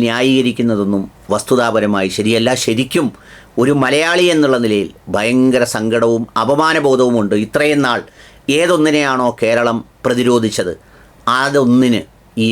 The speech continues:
പറഞ്ഞതുപോലെ വഴങ്ങേണ്ടി വരുന്നു. ഞാനീ പറഞ്ഞതൊന്നും എൻ്റെ പുതിയ വാദങ്ങളല്ല.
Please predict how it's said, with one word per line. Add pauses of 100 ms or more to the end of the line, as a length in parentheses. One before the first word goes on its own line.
(100)
പറഞ്ഞതുപോലെ (260)
വഴങ്ങേണ്ടി
വരുന്നു. (600)
ഞാനീ (100)
പറഞ്ഞതൊന്നും (300)
എൻ്റെ
പുതിയ
വാദങ്ങളല്ല.